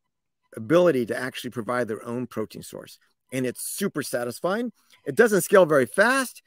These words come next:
takes a lot of work, but it actually in the long run, it'll be the, the long-term solution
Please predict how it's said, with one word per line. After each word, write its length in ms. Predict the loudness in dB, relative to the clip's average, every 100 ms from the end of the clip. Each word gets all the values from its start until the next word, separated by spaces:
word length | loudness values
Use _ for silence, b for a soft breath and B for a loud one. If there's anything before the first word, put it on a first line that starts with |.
| _
takes 220 | -8 -4 -2
a 20 |
lot 100 | -2
of 60 |
work, 360 | -2 -2 -2 -4 _ _ _ _
but 100 | 0
it 60 | 2
actually 280 | 0 0 -2
in 60 |
the 80 | -2
long 320 | -2 0 0
run, 380 | 0 -2 -4 -10 _ _ -4
it'll 160 | -4
be 140 | -2 -2
the, 200 | -2 -4 -6
the 160 | -6
long-term 480 | 0 0 0 -4 -6
solution 560 | -6 -4 -4 -6 -14